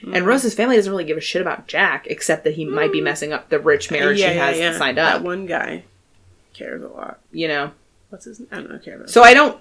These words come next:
Speaker 1: think that one's, I think I can see why you would think it was Romeo and Juliet.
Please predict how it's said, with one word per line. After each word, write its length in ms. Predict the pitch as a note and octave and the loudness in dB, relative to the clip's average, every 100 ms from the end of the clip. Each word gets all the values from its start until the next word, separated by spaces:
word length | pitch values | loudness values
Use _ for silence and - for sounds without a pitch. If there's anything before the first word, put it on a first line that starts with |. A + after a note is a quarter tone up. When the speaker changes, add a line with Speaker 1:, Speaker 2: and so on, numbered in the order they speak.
| _ G3 | _ -2
Speaker 1:
think 240 | B3+ A3+ | 0 4
that 220 | F3+ E3+ | 4 4
one's, 360 | F3 F3 D#3+ - | 2 0 -4 0
I 80 | G3+ | 2
think 240 | G#3 B3+ - | 2 4 6
I 80 | |
can 160 | G#3+ G#3+ | 6 4
see 380 | G3 - E3 F#3 | 2 -4 -4 -4
why 240 | F3+ D#3+ | 4 4
you 160 | D#3 D#3+ | 6 4
would 120 | C#3+ | 4
think 180 | D3 D3 | 2 -2
it 60 | E3 | 0
was 100 | G#3 | 0
Romeo 300 | A#3 A#3+ A#3+ | 0 0 -2
and 100 | A#3+ | -2
Juliet. 520 | B3+ B3+ B3+ B3+ C4 | -2 0 0 -2 -6